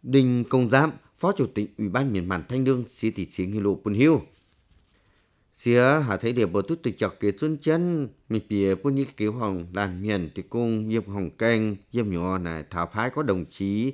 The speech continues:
xuân vận xuống miền màn, hạ khoi tên chân mi bìa có phiến tàu xanh, cha bác cảnh xuống, có viện, cái hên này bé tìm mâu xuống, lai xuống, quả túm, quả lê, dân hạ đuông tút xía, liệp chàng, mi tút có tiểu trả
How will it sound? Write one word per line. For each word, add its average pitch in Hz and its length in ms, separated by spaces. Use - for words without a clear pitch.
xuân 117 160
vận 95 460
xuống 113 200
miền 113 180
màn, 107 360
hạ 104 160
khoi 127 280
tên 151 300
chân 160 240
mi 98 80
bìa 92 160
có 147 120
phiến 123 280
tàu 104 360
xanh, 120 320
cha 127 100
bác 135 160
cảnh 107 260
xuống, 110 440
có 156 140
viện, 98 480
cái 147 120
hên 147 140
này 104 160
bé 110 120
tìm 107 280
mâu 120 380
xuống, 117 360
lai 123 420
xuống, 117 360
quả 123 160
túm, 113 360
quả 113 140
lê, 131 380
dân 127 240
hạ 92 320
đuông 117 260
tút 165 160
xía, 107 340
liệp 98 300
chàng, 95 300
mi 85 60
tút 151 240
có 170 100
tiểu 104 240
trả 85 120